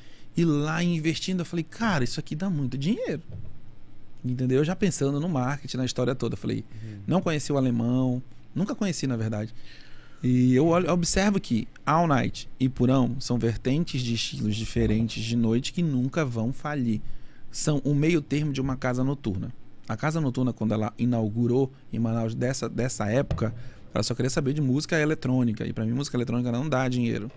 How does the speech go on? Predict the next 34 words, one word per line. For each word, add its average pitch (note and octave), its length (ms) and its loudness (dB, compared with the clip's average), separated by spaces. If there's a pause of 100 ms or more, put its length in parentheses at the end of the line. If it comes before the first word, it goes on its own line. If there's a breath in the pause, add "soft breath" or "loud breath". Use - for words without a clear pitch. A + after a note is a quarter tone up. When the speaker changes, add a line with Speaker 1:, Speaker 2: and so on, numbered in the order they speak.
(680)
Speaker 1:
Entendeu? A2+ 520 0 (220 loud breath)
Speaker 2:
Uhum. G2 240 -10
Speaker 1:
Ela G2+ 160 2
não C3+ 220 4
dá C#3+ 160 6
dinheiro. C3 260 2
Essa A2 120 2
é - 20 2
a - 20 4
minha B2 140 4
opinião C#3+ 440 2
de D#3+ 120 -4
quem C#3+ 140 -2
gerenciou C3 440 2
oito C#3 240 2
casas D3+ 300 -2
noturnas. G#2+ 460 -4 (240)
Speaker 2:
Sim. G2 280 -10 (160)
Speaker 1:
O A#2 60 -2
que C#3+ 100 8
dá D#3+ 160 10
dinheiro C3 460 4
são C#3 160 -4
os B2+ 120 -2
estilos C4+ 380 0
musicais F3+ 480 0
que - 80 -10
você D#3+ 220 -4
coloca C3+ 340 -2
dentro D#3+ 300 -2
de A#3 60 -2
uma A#3+ 120 0
casa G3+ 220 -4
noturna. B2+ 440 -4